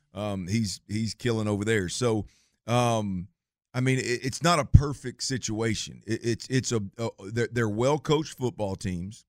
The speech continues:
that are, that are taking their players that they have right now, and they are putting them in position to, to play to their strengths, to win football games.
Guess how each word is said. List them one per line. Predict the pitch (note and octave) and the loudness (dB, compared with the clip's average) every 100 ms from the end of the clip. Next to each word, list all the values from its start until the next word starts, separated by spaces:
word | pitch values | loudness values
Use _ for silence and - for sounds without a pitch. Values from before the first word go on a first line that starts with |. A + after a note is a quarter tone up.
| _ _ _ _ _ - | _ _ _ _ _ -2
that | A#2+ B2+ | 2 4
are, | A#2 G#2+ G2 | 4 2 0
that | A#2+ | 0
are | G#2+ | 0
taking | F#2 C3+ C#3 D#3+ D#3 | 0 0 0 -2 -4
their | C#3 | -2
players | A#2+ C3 C3+ A#2+ A#2+ G2+ | 2 4 4 2 0 -2
that | A2+ | -2
they | A#2+ A2+ | 0 2
have | A2+ A2 | 2 2
right | G2+ A2 A#2 | 0 0 0
now, | A2 G2 D#2 E2+ G2 _ _ _ _ _ - | -2 -6 -6 -8 -10 _ _ _ _ _ -2
and | A#2 A#2+ A#2+ A#2 G#2+ | 2 4 4 2 -2
they | - A2+ | 0 0
are | G#2+ | 6
putting | - D3+ C#3 | 6 6 2
them | C3 | 0
in | B2+ | 0
position | A#2+ A2+ G2+ A#2+ - G2+ F#2 F2+ _ _ _ _ _ - | 0 -2 2 2 2 -2 -4 -6 _ _ _ _ _ -2
to, | A#2 G#2+ | 0 0
to | - G2+ | -2 -6
play | - B2+ | 2 4
to | C#3+ | 4
their | D3 C#3 | 2 0
strengths, | - B2+ A#2+ G2 | 0 0 -2 -4
to | - | -4
win | G2+ G#2+ | -2 0
football | G2+ G2+ D#2 E2 D2 | 0 -4 -4 -8 -8
games. | C#2 B1+ - | -12 -16 -20